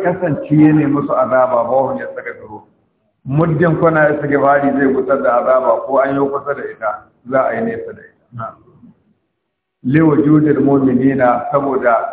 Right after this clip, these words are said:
in ka ga ana istighfari akwai mu'mini cikin gari. Al-mustaghfirina fihim, wa'anda ka istighfari cikin mutane.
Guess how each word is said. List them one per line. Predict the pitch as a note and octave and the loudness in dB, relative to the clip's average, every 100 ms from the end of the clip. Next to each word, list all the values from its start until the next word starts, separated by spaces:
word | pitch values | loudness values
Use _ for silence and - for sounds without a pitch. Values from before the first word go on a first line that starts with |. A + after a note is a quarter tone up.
| - - - | -14 -16 -4
in | D#3+ F3 | -2 -2
ka | - F3+ | -2 0
ga | F3 E3 | 0 0
ana | F3 D3+ | 2 0
istighfari | D3 D3 C3+ C3 C3+ C#3 B2+ | -2 -4 -2 0 2 2 0
akwai | A2 A2+ C3+ C#3 | -2 0 0 0
mu'mini | C3+ A#2 A#2 A#2+ | 0 -4 -6 -10
cikin | - - A#2 | -12 -12 -12
gari. | G#2+ F#2 _ - _ _ _ _ _ - | -12 -16 _ -20 _ _ _ _ _ -4
Al-mustaghfirina | B2 B2 B2 - C#3+ D3 C#3+ B2+ C3 C3 - | -2 -2 -4 -4 0 0 2 2 2 0 -2
fihim, | B2+ A#2+ | -2 -2
wa'anda | A#2+ D3 D3 B2 | 0 0 0 -2
ka | - - C3 | -4 -6 -10
istighfari | - A2+ A#2 B2 B2 G#2 - | -12 -16 -4 -2 -2 -8 -20
cikin | A#2 A#2+ | -14 -12
mutane. | A#2+ - G2+ | -10 -10 -12